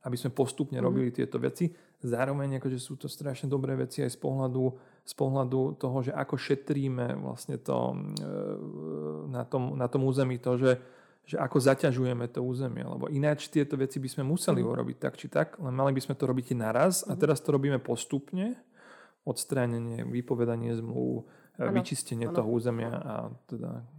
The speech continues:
Speaker 1: tieto kroky.
Speaker 2: Matúš, tieto, e, rýchle zmeny, to je taká tvoja, e, signature mark, keď to už tak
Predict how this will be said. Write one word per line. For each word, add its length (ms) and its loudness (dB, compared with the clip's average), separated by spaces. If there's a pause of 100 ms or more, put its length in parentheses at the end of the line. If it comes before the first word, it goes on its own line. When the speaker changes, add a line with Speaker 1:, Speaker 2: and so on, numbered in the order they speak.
(140)
Speaker 1:
tieto 240 -6
kroky. 400 -10
Speaker 2:
Matúš, 340 -6
tieto, 320 2
e, 240 4
rýchle 220 -4
zmeny, 260 -2
to 100 -6
je 80 -6
taká 220 -10
tvoja, 400 -2
e, 60 -8 (340)
signature 560 -6
mark, 300 -12
keď 80 -20
to 120 -18
už 140 -18
tak 120 -16